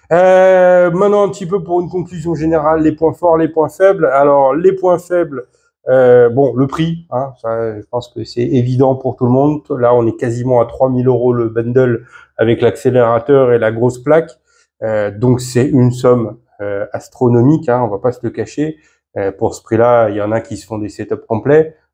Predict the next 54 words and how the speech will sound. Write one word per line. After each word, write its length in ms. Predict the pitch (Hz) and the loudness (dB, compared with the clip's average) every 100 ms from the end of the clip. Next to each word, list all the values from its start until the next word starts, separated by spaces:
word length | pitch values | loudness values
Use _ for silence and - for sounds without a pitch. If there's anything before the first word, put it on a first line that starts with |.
| - | -8
avec 320 | 104 104 104 | -6 -6 -6
un, 280 | 101 101 107 | -4 -4 -6
un 120 | 110 | -8
châssis, 640 | - 113 101 - 113 110 | -4 -2 -2 -6 -4 0
euh, 240 | 104 101 98 | 0 0 -2
correct, 560 | 101 101 110 117 117 | 0 0 2 0 0
un, 440 | 113 104 104 101 110 | -2 -2 -2 -6 -6
un, 340 | 123 110 113 143 | -2 -2 -4 -2
un 160 | 120 113 | -2 0
D 140 | 107 | 0
D 140 | 107 | 0
entrée 300 | 110 107 110 | 0 -2 -6
de 60 | 104 | -2
gamme, 320 | 113 113 113 | 2 2 2
un 80 | 104 | -2
pédalier 500 | - 107 104 107 101 | -6 -8 -8 -8 -10
correct, 360 | 107 101 107 - | -6 -4 -6 -6
l'autre 180 | 107 107 | -12 -4
selle. 280 | 139 143 143 - - _ - | -2 -2 -4 -20 -20 _ 0
Là, 240 | 123 147 | 2 4
<laughs> 180 | 127 - | 2 0
vous 220 | 233 185 | 0 2
avez 240 | 175 151 | 2 0
juste, 400 | 143 160 165 - | 0 -2 -4 -4
euh, 300 | 143 123 120 - | 2 4 4 2
un 120 | 139 | -4
pédalier, 600 | 135 139 127 123 139 156 | -2 -4 -2 -2 -2 -4
donc 260 | 143 113 104 | -4 -8 -8
voilà, 260 | 101 101 95 | -8 -8 -8
le 120 | 95 | -14
prix, 240 | - 120 | -18 -16
clairement, 400 | 113 104 107 110 - _ _ _ _ _ _ - | -10 -8 -4 -6 -6 _ _ _ _ _ _ -16
euh, 200 | 104 92 | -14 -12
c'est 240 | 82 - - | -14 -16 -4
pas, 540 | 117 117 110 104 101 | 0 2 0 -2 -6
c'est 300 | - - 117 | -14 -18 -6
pas, 500 | 135 127 123 120 117 | -2 0 0 0 -2
c'est 240 | 113 117 - | -6 -8 -2
pas 280 | 131 123 | 0 2
à 40 | 117 | 2
la 140 | 117 | 0
portée 340 | 117 - - 123 | -2 -6 -4 -6
de 140 | - | -6
tout 100 | - | -4
le 80 | 117 | 0
monde. 300 | 123 143 147 | 2 4 4
Euh, 140 | 117 | 2
moi, 160 | 107 113 | 2 0
je 100 | 107 | 0
me 120 | 110 | -2
suis 180 | - 113 | -2 -8
craqué, 400 | - 98 - 139 | -8 -8 -6 -8
franchement, 580 | - 107 120 127 127 107 | -6 -10 -4 -2 0 -2
euh, 640 | 98 95 95 92 92 92 | -4 -6 -10 -16 -20 -20